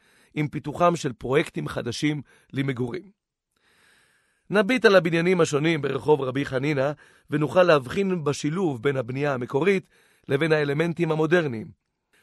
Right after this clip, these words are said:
כאשר נלך לאורך הרחוב ונחלוף על פני מפרצי החנייה, נבחין בקלות בהבדל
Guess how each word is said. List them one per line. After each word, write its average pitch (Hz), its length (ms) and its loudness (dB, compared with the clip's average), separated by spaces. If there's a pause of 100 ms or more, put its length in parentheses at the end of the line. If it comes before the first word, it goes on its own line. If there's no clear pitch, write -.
כאשר 143 260 0
נלך 143 320 0
לאורך 139 360 2
הרחוב 123 480 2 (480)
ונחלוף 139 440 -2
על 123 140 -2
פני 151 160 -4
מפרצי 127 420 -6
החנייה, 151 480 0 (560)
נבחין 147 500 -2
בקלות 147 480 0
בהבדל 117 580 -2